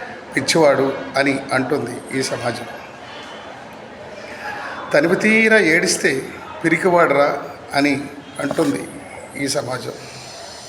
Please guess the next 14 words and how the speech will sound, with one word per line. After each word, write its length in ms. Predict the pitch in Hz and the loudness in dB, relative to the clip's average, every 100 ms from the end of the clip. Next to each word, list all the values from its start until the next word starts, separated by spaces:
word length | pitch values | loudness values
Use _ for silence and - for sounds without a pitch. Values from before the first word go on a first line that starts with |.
| - - - - - - - - - | -16 -16 -16 -16 -14 -14 -14 -10 0
మర్యాదగా 520 | 123 123 139 147 156 | 4 6 6 6 4
ప్రవర్తిస్తే 680 | - 131 131 - 135 - - - - - - - - - - | 4 0 0 -2 -6 -6 -8 -10 -16 -18 -20 -16 -14 -14 -2
అమాయకుడు 720 | 120 135 151 147 - 143 135 - - 131 | 2 4 4 4 0 -2 -2 -8 -6 -2
అని 260 | 127 123 - - - - - | -2 -4 -10 -18 -18 -12 -8
అంటుంది 800 | 131 156 131 120 - - - 139 | -2 0 0 -2 -10 -14 -4 -2
ఈ 40 | |
సమాజం. 460 | 139 127 120 - - - - - - - - - - - - - | 0 -2 -4 -12 -14 -18 -18 -18 -18 -18 -18 -16 -16 -16 -14 0
జ్ఞానం 420 | 131 139 147 - | 4 6 4 2
ప్రదర్శిస్తే 720 | 135 131 - 139 - - - - - - - - - - - - - - - 156 | -2 0 0 0 -4 -4 -6 -8 -14 -16 -16 -16 -16 -16 -16 -14 -14 -14 -10 2
వీడు 420 | 156 180 139 - - - - - - - - - | 4 6 4 0 -6 -8 -12 -14 -14 -16 -16 0
బాగా 400 | 131 123 117 202 | 4 4 4 4
గర్విష్టి 800 | 151 143 156 175 - 202 147 104 - 139 | 6 4 4 2 2 2 2 -2 -2 2
అని 340 | 143 139 143 - - | 2 2 -2 -8 -6
అంటారు. 380 | 139 127 127 | -4 -2 -2